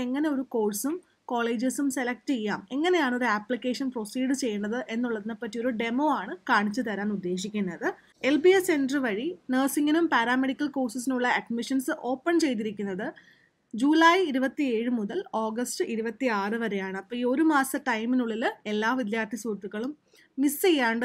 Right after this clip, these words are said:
തന്നെ ഈ കോഴ്സുകൾ പഠിക്കാൻ ആഗ്രഹിക്കുന്നവർ അവരുടെ അഡ്മിഷൻ കാര്യങ്ങൾ ഇനീഷ്യേറ്റ് ചെയ്യണമെന്ന് ഓർമ്മിപ്പിച്ചുകൊണ്ട് നമുക്ക് നമ്മുടെ വീഡിയോയിലേക്ക് കടക്കാം. അപ്പോൾ ആദ്യമായിട്ട് നമ്മൾ Google-ൽ പോയിട്ട് നമ്മുടെ വെബ്സൈറ്റ് എൻ്റർ ചെയ്ത് കൊടുക്കുകയാണ്. വെബ്സൈറ്റിൻ്റെ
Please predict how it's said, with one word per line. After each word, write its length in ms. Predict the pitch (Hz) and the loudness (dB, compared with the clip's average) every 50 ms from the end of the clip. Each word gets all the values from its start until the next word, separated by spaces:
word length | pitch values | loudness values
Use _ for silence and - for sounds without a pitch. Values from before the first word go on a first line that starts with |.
| 240 | -2
തന്നെ 220 | 220 185 185 185 185 190 - _ _ 247 | -2 -2 -4 -6 -6 -8 -14 _ _ -6
ഈ 20 | 262 254 | -4 -2
കോഴ്സുകൾ 340 | 285 262 247 247 - 247 247 247 | 0 0 0 0 0 -4 -4 -2
പഠിക്കാൻ 320 | 240 220 196 202 226 226 226 214 | -2 -4 -4 -4 -4 -4 -4 -4
ആഗ്രഹിക്കുന്നവർ 580 | 202 196 190 202 208 208 208 226 220 214 214 240 320 285 | -4 -4 -4 -4 -4 -4 -4 -4 -6 -4 -4 -2 -2 -2
അവരുടെ 200 | 220 214 202 214 202 | -2 -2 -4 -4 -6
അഡ്മിഷൻ 340 | 202 220 214 214 - 254 240 226 | -6 -8 -10 -8 -6 -6 -6 -4
കാര്യങ്ങൾ 380 | 226 202 196 196 190 190 196 254 370 - - - - - - | -4 -4 -4 -4 -8 -8 -8 -8 -8 -8 -10 -20 -14 -4 2
ഇനീഷ്യേറ്റ് 400 | 311 330 349 - - 359 262 320 285 - | 4 4 4 6 4 2 2 2 0 0
ചെയ്യണമെന്ന് 500 | 269 214 208 226 240 226 202 196 254 381 403 330 | 0 0 0 -2 -2 -2 -2 -2 0 2 4 4
ഓർമ്മിപ്പിച്ചുകൊണ്ട് 640 | 285 247 254 254 214 254 254 - 262 214 180 180 214 330 403 370 | 4 4 4 2 2 0 -2 -2 -2 -2 -2 -4 -4 -4 -4 -2
നമുക്ക് 320 | 277 247 226 - - - _ _ 262 | -2 -2 -2 -4 -10 -20 _ _ -6
നമ്മുടെ 220 | 240 233 233 240 254 | -4 -2 0 2 4
വീഡിയോയിലേക്ക് 440 | 311 320 320 311 269 220 190 - 302 320 | 6 6 6 6 2 0 -2 -4 -4 -2
കടക്കാം. 320 | 381 349 277 - - - - - _ _ _ _ - - | 0 0 0 0 -2 -6 -8 -10 _ _ _ _ -16 -14
അപ്പോൾ 140 | 262 262 330 320 302 | 0 4 6 8 8
ആദ്യമായിട്ട് 420 | 330 359 381 392 359 311 294 339 339 | 8 8 8 6 6 4 4 2 2
നമ്മൾ 160 | 320 269 269 294 269 233 247 | 2 2 2 2 2 2 2
Google-ൽ 340 | 262 262 226 262 277 294 302 - - | 2 2 2 4 2 2 2 2 0
പോയിട്ട് 300 | 247 220 202 196 - 339 339 320 | 0 2 0 0 -2 -2 0 0
നമ്മുടെ 200 | 262 233 247 247 240 | 0 0 0 0 -2
വെബ്സൈറ്റ് 540 | 233 233 - - - 262 262 277 262 - 381 370 277 | -2 -4 -4 -2 0 2 2 2 0 2 2 2 2
എൻ്റർ 200 | 254 247 220 254 | 0 0 0 -2
ചെയ്ത് 140 | 247 240 240 240 | 0 0 0 0
കൊടുക്കുകയാണ്. 500 | 220 202 202 - - 226 202 180 180 233 330 415 - _ _ _ _ - | 0 0 -2 -4 -4 -6 -6 -4 -4 -4 -6 -6 -6 _ _ _ _ -8
വെബ്സൈറ്റിൻ്റെ 600 | 254 247 - - 302 294 311 - 302 311 320 359 | -6 -6 -2 -2 0 0 0 0 0 0 0 0